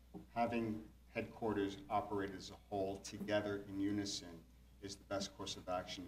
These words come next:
in our operations. Um, we did,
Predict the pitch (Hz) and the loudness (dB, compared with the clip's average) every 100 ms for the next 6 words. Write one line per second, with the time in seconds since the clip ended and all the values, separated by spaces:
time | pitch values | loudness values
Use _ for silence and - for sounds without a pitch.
0 | 87 95 90 87 85 90 101 98 - - | -6 -4 -2 -4 -6 -2 2 2 0 -6
1 | - - - - - - - 92 87 92 | -10 -10 -10 -20 -20 -18 -4 0 2 0
2 | - - 113 110 113 | -4 -8 -4 0 0